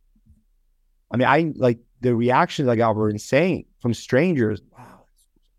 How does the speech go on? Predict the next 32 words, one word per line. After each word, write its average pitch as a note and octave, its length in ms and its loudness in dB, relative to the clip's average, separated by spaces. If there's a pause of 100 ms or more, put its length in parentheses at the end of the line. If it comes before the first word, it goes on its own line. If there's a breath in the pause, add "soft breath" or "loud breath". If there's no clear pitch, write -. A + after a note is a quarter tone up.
(120)
amazing. - 440 -20
This C3 120 -20
is - 60 -20
blah, - 300 -20
blah, - 300 -20
blah." B2+ 100 -10
You D3 80 0
know, D3 120 4
that's, C3+ 220 2
like, C#3+ 180 2
awesome. - 580 -4 (800)
So E3 160 0
to E3+ 260 2
honestly, G3 560 0
with D#3 220 -2
the D3+ 100 2
luck E3+ 160 2
of F3+ 100 0
the C#3 80 0
draw C#3+ 460 2
and, B2 220 0
like, A#2+ 180 -2
some, A#2+ 320 -6
you B2+ 140 -6
know, A2+ 320 -2 (520)
I B2 180 0
ended D#3 200 0
up D#3+ 80 0
at C#3+ 80 2
a A#2+ 60 2
great B2 320 0
school A#2 520 -6